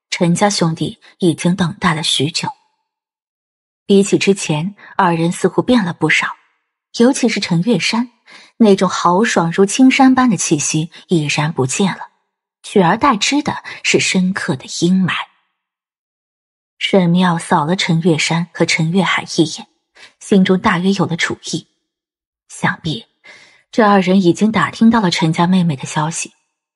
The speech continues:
或许还亲眼见到了也说不定。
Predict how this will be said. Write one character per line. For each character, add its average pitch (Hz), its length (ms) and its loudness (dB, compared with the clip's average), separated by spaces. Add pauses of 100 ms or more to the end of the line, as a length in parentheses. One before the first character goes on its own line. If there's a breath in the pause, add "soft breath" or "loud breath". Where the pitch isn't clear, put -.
(120)
或 - 160 2
许 214 140 -4
还 208 100 0
亲 302 240 0
眼 185 160 2
见 269 300 0
到 - 160 -6
了 - 60 -16 (260)
也 156 100 -2
说 165 220 0
不 - 120 -8
定。 190 220 -4